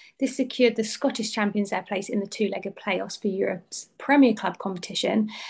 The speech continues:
Win that and they secure a very valuable place in the group stages. Now,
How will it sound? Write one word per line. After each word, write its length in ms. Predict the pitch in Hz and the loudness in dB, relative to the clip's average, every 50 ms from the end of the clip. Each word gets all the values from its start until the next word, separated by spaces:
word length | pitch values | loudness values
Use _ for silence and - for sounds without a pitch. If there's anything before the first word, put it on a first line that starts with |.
| - - - - | -14 -4 2 6
Win 180 | 277 285 277 269 | 10 10 10 10
that 260 | 262 269 285 - - | 10 8 4 2 0
and 100 | - 240 | -2 -2
they 100 | 226 220 | -2 -2
secure 420 | 220 - 240 220 - - 254 247 - | -4 -6 -8 -6 0 2 4 4 4
a 100 | - 214 | 2 0
very 420 | 208 254 262 294 320 320 311 - | 2 2 4 4 2 0 -2 -2
valuable 580 | - 277 269 277 269 240 220 214 208 196 202 208 | 0 2 4 4 4 2 0 0 0 0 0 0
place 360 | - - 233 220 208 202 - | -2 -4 -4 -2 -2 -2 -4
in 140 | - 233 220 | -6 -6 -6
the 80 | 220 220 | -6 -4
group 280 | - 247 269 269 269 | -2 -2 -2 -2 -2
stages. 640 | - - - 202 185 - - 165 165 - - - - - | -4 -8 -8 -8 -8 -8 -10 -10 -10 -10 -10 -6 -2 0
Now, 380 | 226 226 220 220 220 220 - | 2 4 4 4 4 2 0